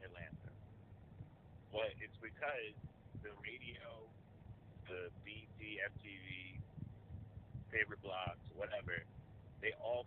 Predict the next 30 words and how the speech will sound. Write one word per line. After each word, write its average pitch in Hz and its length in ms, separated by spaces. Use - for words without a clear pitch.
focus 101 480
on, 104 320
you 101 80
know, 82 240
a 90 80
certain - 160
sound. 90 320
And - 80
that's 117 200
the - 120
sound 117 320
they 113 80
were 113 160
raised - 320
on. - 80
So 95 320
now 107 280
when 104 160
they 107 120
first 107 280
get 107 120
to - 80
the, 98 60
the 92 140
booth, 196 280
who 160 120
are 156 40
they 151 120
gonna 139 160
rap 151 240